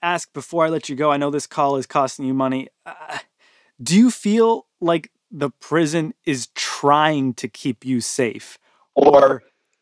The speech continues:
or is it just the fire you were talking about? Is it a fire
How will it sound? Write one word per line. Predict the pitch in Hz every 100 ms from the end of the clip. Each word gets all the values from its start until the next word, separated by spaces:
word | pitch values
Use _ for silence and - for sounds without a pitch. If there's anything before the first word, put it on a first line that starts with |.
| _ _ _ _ -
or | 151 147
is | 143
it | 156
just | - -
the | 170
fire | - 139 147 131
you | 120
were | 113
talking | 113 117 117 120
about? | - - -
Is | 131
it | 139
a | 123
fire | - 135 135 131